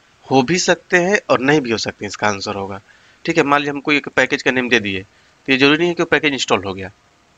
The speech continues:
यहाँ पर कोई packages का name देकर यहाँ पे npm install करेंगे तो वो package install होगा, ठीक है। यहाँ पर जो पैकेजेज नेम दिए हुए हैं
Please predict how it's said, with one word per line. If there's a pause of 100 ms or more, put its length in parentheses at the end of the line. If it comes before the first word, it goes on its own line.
(140)
यहाँ
पर
कोई
packages
का
name (400)
देकर
यहाँ
पे
npm
install
करेंगे
तो
वो
package
install
होगा, (1040)
ठीक
है। (440)
यहाँ
पर
जो
पैकेजेज
नेम
दिए
हुए
हैं